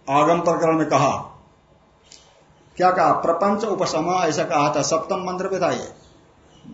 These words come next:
प्रपंच उपशम सप्तम मंत्र की बात है। कोई प्रपंच का अभाव है, कोई प्रपंच नहीं वहां, वहां न जीव है न जगत है, कोई नहीं, वो अकेला ही है, ऐसा कहा था। प्रपंचोपशम शिव कल्याण स्वरूप है वो,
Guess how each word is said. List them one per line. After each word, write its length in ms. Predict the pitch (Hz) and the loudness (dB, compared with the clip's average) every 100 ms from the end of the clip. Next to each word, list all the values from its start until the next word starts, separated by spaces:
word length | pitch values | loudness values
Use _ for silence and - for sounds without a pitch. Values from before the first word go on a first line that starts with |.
| - | -12
प्रपंच 340 | 127 139 127 | -8 -6 -4
उपशम 800 | 135 131 127 135 135 151 139 - - - _ _ - | -4 -4 -6 -6 -4 -2 -4 -10 -18 -20 _ _ -10
सप्तम 300 | 151 151 208 | -8 -8 -8
मंत्र 240 | 208 202 | -8 -8
की 80 | 208 | -10
बात 260 | 196 85 - | -8 -8 -10
है। 120 | - - _ _ _ _ _ - - - - | -16 -20 _ _ _ _ _ -20 -20 -18 0
कोई 180 | 220 214 | 2 2
प्रपंच 340 | 208 202 202 | -2 -4 -4
का 160 | 196 170 | -2 0
अभाव 280 | 160 170 | 2 2
है, 60 | 170 | 2
कोई 120 | 196 | -2
प्रपंच 360 | 202 185 180 185 | -4 -6 -8 -10
नहीं 160 | 185 | -10
वहां, 200 | 170 127 - - _ - _ _ _ _ - | -8 -8 -10 -20 _ -20 _ _ _ _ -8
वहां 260 | 147 139 135 | -4 -2 -2
न 80 | |
जीव 340 | 127 147 175 151 | -2 0 2 0
है 160 | 160 | -2
न 160 | 147 131 | -4 -4
जगत 280 | 139 151 147 | -4 -4 -4
है, 120 | 156 | -6
कोई 300 | 147 156 - - - | -4 -6 -6 -12 -16
नहीं, 160 | 117 95 - | -16 -16 -10
वो 100 | 135 | -6
अकेला 300 | 123 147 151 | -4 0 2
ही 80 | 143 | 2
है, 180 | 131 120 | 0 -4
ऐसा 140 | - | -8
कहा 160 | - - | -14 -20
था। 200 | - - - - _ _ _ - | -20 -20 -20 -20 _ _ _ -12
प्रपंचोपशम 760 | 127 151 139 147 143 127 117 113 - - - | -8 -4 -4 -2 -4 -6 -12 -14 -18 -20 -12
शिव 420 | - 208 185 151 | -4 2 4 4
कल्याण 420 | 160 156 180 202 214 | 2 2 4 2 0
स्वरूप 300 | 185 165 131 | -2 -4 -4
है 120 | 104 | -6
वो, 180 | 101 | -8